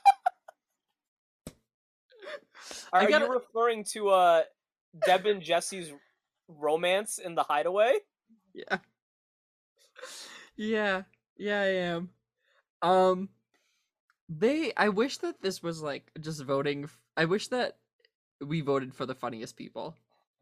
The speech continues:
Speaker 2: to
Speaker 1: <laughs>
Speaker 2: win the money, because that's the only value that any of these people have.
Speaker 1: There should be, like, a, like, a class clown award at the end where they get, like, a, they get, like, a thousand bucks or something.
Speaker 2: Yeah, like, I would love to, I would love to give Deb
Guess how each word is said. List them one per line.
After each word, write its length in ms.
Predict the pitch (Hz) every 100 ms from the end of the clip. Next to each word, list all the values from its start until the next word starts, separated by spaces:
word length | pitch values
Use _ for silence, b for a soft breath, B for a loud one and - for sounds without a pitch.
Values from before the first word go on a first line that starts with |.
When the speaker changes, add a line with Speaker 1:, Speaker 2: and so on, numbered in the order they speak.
| _
Speaker 2:
to 240 | - 147 123 -
Speaker 1:
<laughs> 100 | 156
Speaker 2:
win 200 | 143 147
the 80 | 147
money, 400 | 127 123 123 156 _
because 360 | 156 170 160
that's 200 | 147 170 -
the 100 | 196
only 220 | 185 175
value 420 | 151 139 135 131
that 140 | 117 113
any 180 | 143
of 60 | 139
these 140 | 127
people 300 | - 123 -
have. 320 | 123 120 143 - _ _
Speaker 1:
There 220 | 175 359
should 320 | - 233 196
be, 140 | 165 160
like, 280 | 143 139
a, 300 | 156 139 135 135
like, 120 | 160 160
a 60 |
class 380 | 143 - 156 151
clown 360 | - - 139 127
award 300 | 123 120 123
at 80 | 123
the 80 | 135
end 80 | 127
where 80 |
they 120 | 139 139
get, 220 | 143 139
like, 180 | 135 135
a, 120 | 120 - -
they 120 | 156
get, 100 | 147
like, 120 | 147
a 40 |
thousand 420 | 127 147 135 120 110
bucks 220 | 98 -
or 60 |
something. 380 | 123 139 147 208 247
Speaker 2:
Yeah, 360 | 180 156 127
like, 200 | - 156
I 100 | 160
would 140 | 180 175
love 180 | 202 208
to, 180 | 240 -
I 120 | 151
would 140 | 156
love 160 | 165 185
to 80 | -
give 220 | 208 180
Deb 300 | 151 135 135